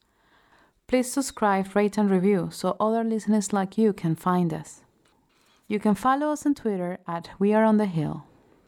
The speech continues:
Thank you, Amy, for your interesting research,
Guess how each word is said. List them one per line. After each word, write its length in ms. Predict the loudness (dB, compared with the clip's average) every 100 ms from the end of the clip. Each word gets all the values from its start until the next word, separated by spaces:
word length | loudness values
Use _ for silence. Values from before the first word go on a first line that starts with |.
| _ _ -4
Thank 280 | 0 2
you, 120 | 2 0
Amy, 360 | 2 4 4 2
for 200 | 0 -4
your 200 | -2 -4 0
interesting 840 | 2 2 0 -4 -4 -4 -2 0
research, 560 | 0 -4 -2 -4 -4